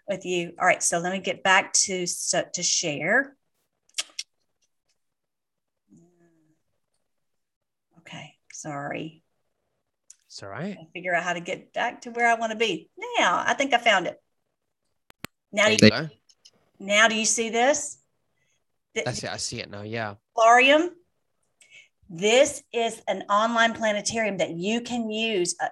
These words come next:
Speaker 1: get for yourself. So we don't have to, like I said, take anyone else's word for it. So I'm gonna be in what they call azimuthal mount. Okay, so when you go in and you, you,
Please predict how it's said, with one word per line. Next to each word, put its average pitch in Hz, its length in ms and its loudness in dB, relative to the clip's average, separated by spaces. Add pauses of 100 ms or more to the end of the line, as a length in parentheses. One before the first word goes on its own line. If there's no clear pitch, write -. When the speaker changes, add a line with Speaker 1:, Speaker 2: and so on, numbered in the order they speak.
Speaker 1:
get 208 320 -2
for 202 80 -8
yourself. 196 720 4 (440)
So 208 260 6
we 214 80 0
don't 233 160 2
have 240 200 6
to, 233 140 -6 (240)
like 196 160 -2
I 214 40 -8
said, 240 260 2
take 233 300 2
anyone 226 280 2
else's 202 320 2
word 202 280 4
for 156 180 -2
it. - 140 -12 (200)
So 202 180 6
I'm 233 260 8
gonna 302 200 8
be 254 180 0
in 202 180 -4
what 208 160 0
they 214 80 0
call 202 320 4
azimuthal 214 680 2
mount. 170 440 -2 (340)
Okay, 190 260 8
so 196 140 2
when 196 160 0
you 202 120 0
go 269 360 6
in 302 200 8
and 262 120 2
you, 226 240 -4
you, 214 200 -8